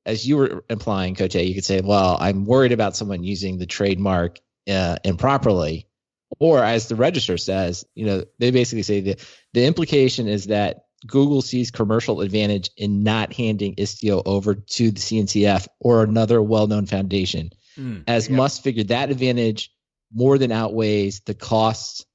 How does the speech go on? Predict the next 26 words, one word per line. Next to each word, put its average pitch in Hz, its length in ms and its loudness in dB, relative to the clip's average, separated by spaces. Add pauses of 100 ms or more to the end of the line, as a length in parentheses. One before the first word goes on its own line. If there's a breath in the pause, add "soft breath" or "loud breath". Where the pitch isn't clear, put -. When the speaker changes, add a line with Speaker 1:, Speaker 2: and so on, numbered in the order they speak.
(120)
Speaker 1:
in 107 100 -6
terms 107 400 0
of 98 220 -2
worsening 107 480 2
the 98 80 0
relationships 95 720 -2
in 92 100 -4
the 95 100 0
Kuberne-, 98 640 0 (160)
Kubernetes, 107 640 2 (100)
uh, 95 360 -2
partnerships, - 680 -4
Speaker 2:
Ah, - 140 4
Speaker 1:
right? 160 120 4
Speaker 2:
yes. 127 120 -2
Speaker 3:
Yeah. - 320 -10
Speaker 1:
So 156 160 2
there, 156 180 4 (140)
there 135 80 4
doesn't 160 280 0
seem 147 360 -2
to 127 80 0
be, 113 460 0 (680 soft breath)
I, 123 220 -4
I - 20 0
don't, 151 240 2